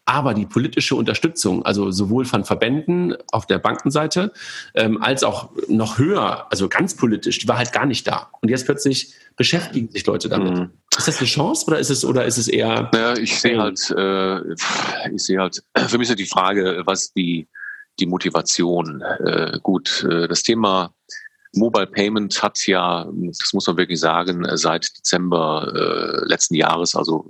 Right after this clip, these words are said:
Speaker 2: seitdem Apple Pay gelauncht wurde, äh, ja, eine riesen Awareness, äh, in den Medien bekommen.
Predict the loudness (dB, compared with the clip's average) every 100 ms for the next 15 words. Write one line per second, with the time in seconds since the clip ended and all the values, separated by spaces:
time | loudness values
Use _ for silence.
0 | -2 -2 0 -2 0 -2 -2 -2 0 0
1 | 0 0 -2 0 0 0 -2 _ -8 -6
2 | -8 -12 _ -2 0 2 0 -2 -2 0
3 | 0 2 2 2 0 -2 0 2 2 2
4 | 0 0 2 2 2 0 0 0 -2 -2
5 | -2 -2 0 0 0 -4 -4 -6 -8